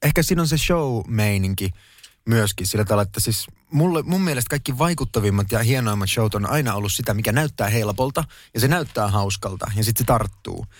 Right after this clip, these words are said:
Ja silloin mä viihdyn itse parhaiten. Niin kyllä se on lähtenyt semmoista puolitietoisesta ratkaisusta,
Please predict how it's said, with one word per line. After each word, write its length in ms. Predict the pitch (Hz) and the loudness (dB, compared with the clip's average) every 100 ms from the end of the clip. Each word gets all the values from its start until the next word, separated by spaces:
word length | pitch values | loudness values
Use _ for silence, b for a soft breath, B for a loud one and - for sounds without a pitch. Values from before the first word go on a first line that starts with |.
| B B B - | B B B 0
Ja 60 | |
silloin 220 | 120 175 127 | 2 4 2
mä 120 | 110 | 2
viihdyn 300 | 127 117 113 | 0 0 -2
itse 360 | 160 - - 98 | -4 -4 -6 -2
parhaiten. 640 | - 98 98 92 95 104 120 - _ - _ - | 0 2 2 0 0 -2 -2 -6 _ -20 _ -2
Niin 80 | 117 | 0
kyllä 160 | 151 147 | 2 2
se 60 | |
on 160 | 175 120 156 | 0 0 0
lähtenyt 280 | 156 139 | 2 2
semmoista 200 | 135 131 | 0 0
puolitietoisesta 800 | 135 147 113 95 107 104 98 - | 0 0 0 0 -2 -2 -2 0
ratkaisusta, 640 | 104 104 - 98 95 - | 0 0 -2 -4 -4 -2